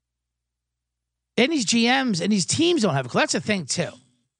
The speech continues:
First of all, this N F L dra-, the N F L draft itself,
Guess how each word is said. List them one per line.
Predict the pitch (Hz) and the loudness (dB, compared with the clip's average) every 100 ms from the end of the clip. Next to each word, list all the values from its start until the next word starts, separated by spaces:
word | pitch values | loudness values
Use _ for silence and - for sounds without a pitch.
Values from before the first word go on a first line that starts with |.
| _ - | _ -2
First | 311 | 0
of | 262 | 0
all, | |
this | 214 - | 0 0
N | 330 | 0
F | 233 | 2
L | 170 | 0
dra-, | 117 117 | -2 -10
the | 131 196 | -4 0
N | 233 | 0
F | 262 | 0
L | |
draft | 147 151 139 | 0 0 -2
itself, | 101 - 101 73 - - | -4 -4 -4 -8 -12 -16